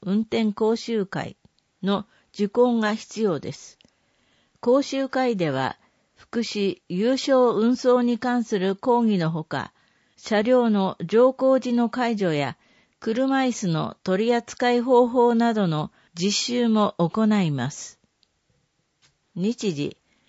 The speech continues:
六月十七日土曜日、十八日日曜日、各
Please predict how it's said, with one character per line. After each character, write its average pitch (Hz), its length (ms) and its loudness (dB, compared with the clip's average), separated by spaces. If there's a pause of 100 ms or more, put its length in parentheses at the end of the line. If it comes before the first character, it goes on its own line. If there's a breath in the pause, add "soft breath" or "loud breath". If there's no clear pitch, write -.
(220)
六 220 340 -2
月 254 520 0
十 240 280 0
七 240 280 -6
日 208 500 0
土 185 160 2
曜 226 300 4
日、 143 260 -6 (560)
十 247 240 0
八 254 260 -6
日 190 560 0
日 190 400 0
曜 233 260 2
日、 139 260 -10 (440)
各 196 480 -2